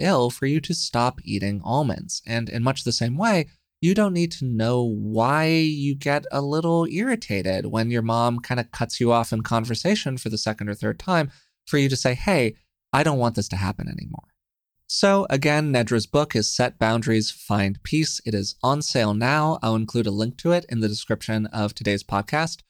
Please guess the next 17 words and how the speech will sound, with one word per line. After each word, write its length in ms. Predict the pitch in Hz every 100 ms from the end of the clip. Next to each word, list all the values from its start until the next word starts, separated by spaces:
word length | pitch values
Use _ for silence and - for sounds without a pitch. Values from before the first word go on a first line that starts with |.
| _ _ -
And 80 |
I'll 60 | 180
also 320 | 190 202 -
link 300 | 175 160 151
to 160 | - 139
Nedra's 400 | 123 113 110 -
Instagram. 540 | 104 - 95 98 78 -
It's 140 | 120
a 60 | 156
wonderful 400 | 180 180 - 233
platform. 520 | 107 101 - 101 101
So 220 | - 131
many 160 | 127 120
people 260 | 107 101
follow 320 | 95 92 92
her 140 | - 90
there, 280 | 98 92